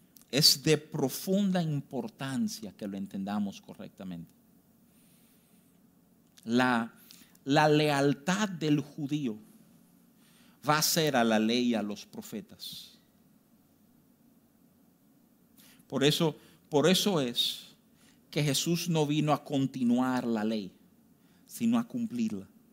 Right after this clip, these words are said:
Para que a partir de aquí se entienda que la autoridad no son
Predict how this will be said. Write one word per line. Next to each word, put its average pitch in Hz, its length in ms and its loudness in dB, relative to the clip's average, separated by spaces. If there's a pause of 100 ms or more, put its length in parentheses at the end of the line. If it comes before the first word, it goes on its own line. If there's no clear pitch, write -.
(1400)
Para 127 180 0
que - 100 -8
a 117 80 -4
partir 165 440 -2
de 180 100 -2
aquí 160 260 -6
se - 160 -2
entienda 123 600 -4 (1080)
que 151 140 -2
la 139 140 4
autoridad 147 1040 2
no 139 240 -2
son 113 580 0